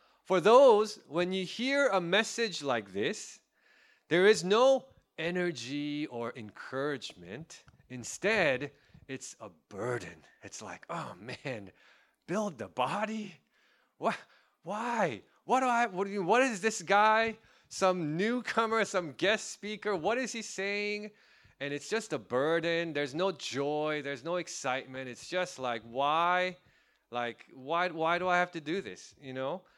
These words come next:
Y-, you just feel pressure. Perhaps you feel a little guilty 'cause you're like, "I'm not doing anything,"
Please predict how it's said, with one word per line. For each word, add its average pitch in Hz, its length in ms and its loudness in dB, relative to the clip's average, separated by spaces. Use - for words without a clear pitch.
Y-, 143 220 -12
you 156 160 -10
just 175 240 -4
feel 175 200 -2
pressure. 131 720 -6
Perhaps 139 440 -4
you 131 80 -8
feel 131 400 -6
a - 20 -6
little 127 320 -6
guilty 120 640 -8
'cause 104 220 -18
you're 110 100 -14
like, 110 100 -12
"I'm 143 220 -10
not 127 200 -12
doing 117 220 -14
anything," 107 400 -16